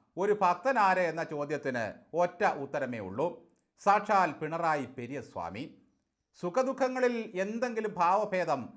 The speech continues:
അദ്ദേഹത്തിൽ കണ്ടിട്ടുണ്ടോ? എന്തിനോടെങ്കിലും ദേഷ്യമുണ്ടോ? എല്ലാത്തോടും മൈത്രീഭാവം. ഈ പാർട്ടി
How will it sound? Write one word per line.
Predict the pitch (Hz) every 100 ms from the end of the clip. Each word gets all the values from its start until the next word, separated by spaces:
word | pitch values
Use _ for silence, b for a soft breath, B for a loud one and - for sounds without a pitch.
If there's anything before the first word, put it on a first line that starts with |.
| -
അദ്ദേഹത്തിൽ | 156 170 180 175 160 139
കണ്ടിട്ടുണ്ടോ? | 127 113 95 95 147 175 - _ _ _
എന്തിനോടെങ്കിലും | 196 220 269 262 214 185 156 143
ദേഷ്യമുണ്ടോ? | 147 175 147 101 92 135 175 - _ _ _
എല്ലാത്തോടും | 135 190 226 233 214 196 180 151 135
മൈത്രീഭാവം. | 135 139 139 120 - 90 98 151 160 - _ _ _ _ _ _ _
ഈ | 180 262
പാർട്ടി | 269 220 220 214 226 170 131 -